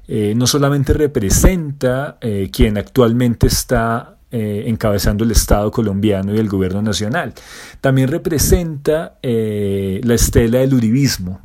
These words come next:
es decir, de, eh, el liderazgo del expresidente Álvaro Uribe Vélez, tal vez la, la figura más importante en el siglo veintiuno, en el régimen político en Colombia. Y todo este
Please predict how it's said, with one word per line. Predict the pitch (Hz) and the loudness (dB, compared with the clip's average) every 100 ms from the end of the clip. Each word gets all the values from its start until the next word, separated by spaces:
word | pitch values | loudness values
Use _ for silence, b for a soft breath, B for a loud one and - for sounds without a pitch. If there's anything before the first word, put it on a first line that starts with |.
| - | -10
es | 110 98 | -6 -2
decir, | 110 - 156 - - B B B B B - | -2 0 0 0 -4 B B B B B -2
de, | 117 135 139 156 - | 2 4 2 -2 -6
eh, | 139 120 110 104 - | -6 -4 -2 -4 0
el | 127 | 2
liderazgo | 120 117 104 135 196 127 110 139 143 - - - | 4 2 2 2 0 -2 -4 -4 -10 -18 -20 -12
del | 110 110 107 107 113 | 0 2 2 2 -2
expresidente | 107 - 113 - 110 101 113 | -2 -2 -2 0 -2 2 4
Álvaro | 113 123 120 | 4 2 2
Uribe | 123 127 | 2 2
Vélez, | 147 156 139 143 | 2 0 -2 -2
tal | - 110 | 0 0
vez | 107 101 | -2 -2
la, | 110 110 110 B B B B - | -2 -4 -8 B B B B 0
la | 120 | 0
figura | - 113 104 127 127 120 | 0 -2 2 2 4 2
más | 127 120 | 0 0
importante | 135 123 117 95 - 117 113 - 117 117 120 139 | 0 -2 -2 -2 0 0 -2 -2 -2 -2 -2 -4
en | 107 | -2
el | 98 | -2
siglo | - 120 110 104 104 107 107 110 107 104 98 | -2 0 0 0 0 0 0 -2 -4 -6 -2
veintiuno, | 101 98 95 147 135 127 120 117 113 | -2 -2 0 2 2 2 0 0 -2
en | 107 | -2
el | 101 | -2
régimen | 101 104 110 | -2 0 -2
político | - 104 90 101 | -2 -2 -2 -4
en | 104 | -2
Colombia. | 147 190 139 117 B B B B B B B B | 0 0 -2 -10 B B B B B B B B
Y | 202 202 | 0 2
todo | 190 180 185 190 | 4 2 2 0
este | 175 - - 180 175 170 165 | 0 -2 0 0 0 -2 -2